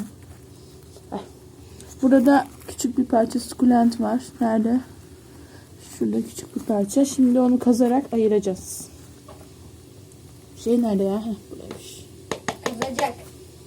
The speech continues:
Speaker 1: Şunu şöyle bir temizlemek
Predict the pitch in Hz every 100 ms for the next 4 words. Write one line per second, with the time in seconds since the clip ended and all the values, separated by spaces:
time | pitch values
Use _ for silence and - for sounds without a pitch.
0 | - - - - - - - - - -
1 | - - - - - - - 269 269 285
2 | 285 269 - - 269 269 277 277 277